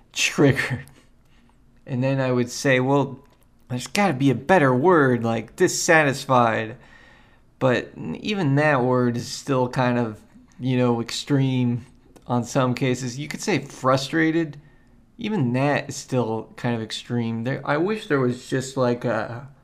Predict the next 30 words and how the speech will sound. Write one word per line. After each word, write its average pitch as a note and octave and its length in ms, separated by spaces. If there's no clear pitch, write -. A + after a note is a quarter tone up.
just - 120
like F3 180
a, F#2 360
I D3 160
was A#2+ 460
flickered. B2+ 720
I D3+ 120
was B2+ 200
so F3+ 240
flickered E3 540
by E3+ 160
that, E3 680
because C#3 520
<laughs> - 60
that's E3+ 420
most C#3+ 420
of A2+ 300
what A#2 260
my A#2+ 500
energy A#2+ 580
is, A2+ 240
is A2+ 160
like, A#2 180
"Oh, D#3+ 140
I C3+ 140
was B2 180
just A2 200
kind A#2+ 180
of A2 140
flickered." B2 540